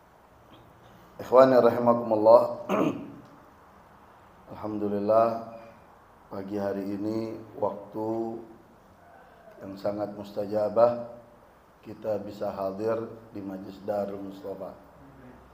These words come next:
Kehadiran kita semata mengharapkan keridhaan daripada Allah dan kelak syafaat dari Nabi kita Muhammad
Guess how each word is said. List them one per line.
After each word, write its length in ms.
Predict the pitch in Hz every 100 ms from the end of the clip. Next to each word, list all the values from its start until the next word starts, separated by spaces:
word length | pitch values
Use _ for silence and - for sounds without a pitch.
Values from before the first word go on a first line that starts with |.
| - - -
Kehadiran 640 | - 98 95 98 104 104 101
kita 480 | 104 113 113 117 -
semata 480 | 104 104 104 110
mengharapkan 640 | 107 104 101 101 101 107 104
keridhaan 640 | 104 104 104 104 107 104
daripada 400 | 101 98 101 98
Allah 560 | 95 98 110 117 113 - - - - - 113
dan 160 | 110
kelak 320 | 107 117 117
syafaat 480 | - 107 113 113 113
dari 240 | 113 113 113
Nabi 240 | 110 104
kita 240 | 104 104
Muhammad 880 | 101 101 107 101 123 139 139 - -